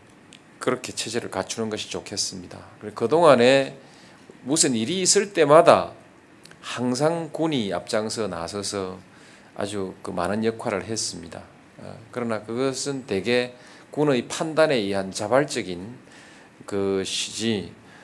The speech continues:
재난에 있어서 행정응원이라든지 이런 것이 제도화되어 있지는 않는 거 아닌가 싶습니다.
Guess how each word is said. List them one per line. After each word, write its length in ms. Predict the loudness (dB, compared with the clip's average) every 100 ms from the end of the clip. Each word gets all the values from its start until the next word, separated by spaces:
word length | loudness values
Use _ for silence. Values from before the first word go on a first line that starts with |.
| -10
재난에 500 | 2 6 8 6 4 0
있어서 320 | -4 -6 -6
행정응원이라든지 1500 | -4 -2 0 0 0 -2 -2 0 -2 -4 -10 -10 -10 -10 -10
이런 240 | -6 -4 -4
것이 540 | -4 -6 -8 -10 -12 -14 -20 -20 -20 -10
제도화되어 640 | -6 -4 2 4 6 4
있지는 320 | -2 -2 -8 -8
않는 240 | -6 -6
거 80 | -8
아닌가 320 | -8 -12 -12
싶습니다. 600 | -12 -12 -14 -14 -14 -16